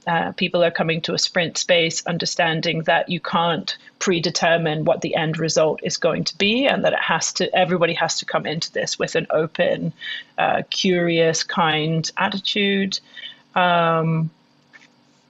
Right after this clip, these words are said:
what are some other no's? Um, another thing that actually didn't work so well in one of our early sprints was,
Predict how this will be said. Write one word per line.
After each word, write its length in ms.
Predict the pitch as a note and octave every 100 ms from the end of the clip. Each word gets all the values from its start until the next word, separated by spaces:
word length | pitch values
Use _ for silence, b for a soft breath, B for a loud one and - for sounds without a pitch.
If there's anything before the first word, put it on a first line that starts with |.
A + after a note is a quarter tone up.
| _ _ _ _ - _ _
what 160 | - G3+
are 160 | F#3+ F#3
some 200 | F#3 -
other 280 | - E3 F3
no's? 960 | E3+ E3 E3+ E3 E3+ F3 F#3 - - - _ _ -
Um, 640 | A3 A3 A3 A3 A3 A3 - _ _ _ _ _ _ _ _ _ _ _ _ _ _ _ _ _ _ _ _ _ _ _ - - B B B _
another 380 | - C4 D4+ F4+
thing 180 | F4 D#4+
that 220 | D4+ -
actually 380 | A#3 A#3 B3 C4+
didn't 360 | A#3+ A#3 A#3 - _ -
work 680 | G#3 G3+ G#3 G#3+ - - _ -
so 480 | - - - G#3+ G3+
well 400 | G3 G3 F3+ F3+
in 300 | F3+ F3 F#3
one 200 | F#3 F#3+
of 220 | F#3+ F3+
our 300 | - E3+ -
early 320 | D#3+ F3 G3
sprints 760 | G#3 - A3+ G#3+ G#3+ - - -
was, 460 | F#3+ F#3 E3+ -